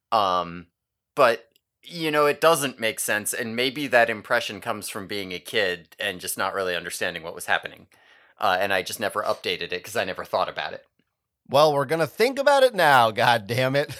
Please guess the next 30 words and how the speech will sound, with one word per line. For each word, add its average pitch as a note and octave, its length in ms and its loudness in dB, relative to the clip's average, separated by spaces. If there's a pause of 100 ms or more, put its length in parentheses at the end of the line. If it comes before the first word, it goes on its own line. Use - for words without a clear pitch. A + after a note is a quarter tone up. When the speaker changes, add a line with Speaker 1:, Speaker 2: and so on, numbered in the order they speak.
(200)
Speaker 2:
<laughs> G#2 200 -16
Speaker 1:
We D3 200 -4
sure G#3 640 6
are. A#2 480 10 (480)
Speaker 2:
So, E3 340 6 (340)
thanks D#4 300 4
for A3 120 2
that F3+ 260 10
email. G#3+ 680 6
Uh, C3+ 180 4
this E3+ 200 0
has D#3+ 140 -2
been E3+ 380 2 (400)
The B3 180 0
Sharing. C#4+ 1200 -2 (300)
Speaker 1:
Yeah, C3 280 -4
Speaker 2:
And, B2+ 80 -2
Speaker 1:
and, C3 180 2
and - 120 -6
Speaker 2:
and C3+ 80 0
Speaker 1:
we F#3+ 80 -2
apologize G#3 560 2
not D#3+ 160 0
for D3+ 160 -10
getting C3+ 440 -4
to B2 260 -2
it G#2+ 240 -2
earlier, A2 600 0
uh, G#2 260 4
that A2+ 200 -4